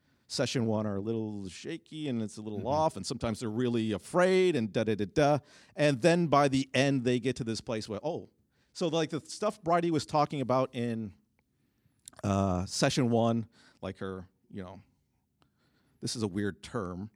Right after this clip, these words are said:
Speaker 1: Hellzapoppin' style of just, like, throwing, it's just this wild kind of style, and it was
Speaker 2: Mm-hmm.
Speaker 1: kinda,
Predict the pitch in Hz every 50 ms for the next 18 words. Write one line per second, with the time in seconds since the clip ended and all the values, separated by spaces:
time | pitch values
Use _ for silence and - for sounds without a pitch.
0 | _ _ _ _ _ _ - - - 156 160 160 160 165 - - 143 131 - -
1 | 135 127 127 113 - - - - 135 107 117 135 139 143 156 151 143 131 117 -
2 | 127 - - - 117 113 113 - - - - - _ _ - 147 143 139 143 139
3 | 135 131 123 120 113 - _ _ _ _ _ _ _ _ _ - 117 - - 131
4 | - - - - - - 113 113 117 135 139 135 139 135 120 - - 131 139 131
5 | 117 101 - - - 135 107 113 127 135 151 143 131 117 113 110 113 110 120 117
6 | 117 120 107 107